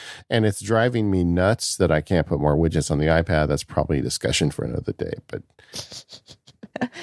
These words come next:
Speaker 2: Apple, if you're listening, please more widgets on the iPad. I have a big screen and wanna fill it with widgets. <laughs>
Speaker 1: Yeah, I mean, it's so, like, on the iPad, it's worse than the iPhone 'cause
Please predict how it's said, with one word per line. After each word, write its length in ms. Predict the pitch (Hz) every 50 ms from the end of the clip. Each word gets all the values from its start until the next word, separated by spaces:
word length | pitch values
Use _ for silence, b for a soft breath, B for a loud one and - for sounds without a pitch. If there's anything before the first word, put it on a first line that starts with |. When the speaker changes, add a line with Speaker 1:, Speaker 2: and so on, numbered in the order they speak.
| 262 B -
Speaker 2:
Apple, 240 | 202 190 - 220
if 140 | 208 214 -
you're 100 | 196 175
listening, 440 | 175 180 202 - 240 269 294 311 311
please 380 | - - - 202 208 214 208 -
more 140 | 196 175 170
widgets 320 | 170 180 185 175 175 -
on 80 | 185 165
the 100 | 151 -
iPad. 440 | - 151 165 - 165 127 - 95 85
I 80 | 101
have 180 | 185 208 202 202
a 60 | 180
big 200 | - 180 180 -
screen 300 | - - - 175 190 240
and 100 | 196 139
wanna 200 | - 151 147 151
fill 200 | - - 160 175
it 80 | 196 -
with 140 | 220 -
widgets. 560 | - - - - - - - - - - - - - -
<laughs> 0 |
Speaker 1:
Yeah, 280 | - 78 73 67 - -
I 60 | -
mean, 160 | 101 101 110
it's 280 | 117 113 110 123 - -
so, 180 | - 151 143
like, 280 | 135 - 123 117 107 -
on 140 | 127 135 147
the 80 | 135
iPad, 480 | 117 104 117 127 - - 104 90 87 92
it's 160 | 95 - -
worse 600 | 104 98 113 139 185 208 190 - - - - -
than 360 | - - 82 78 76 71 - -
the 300 | 98 95 95 101 78 -
iPhone 380 | - 80 82 80 - 82 82 -
'cause 200 | - 104 98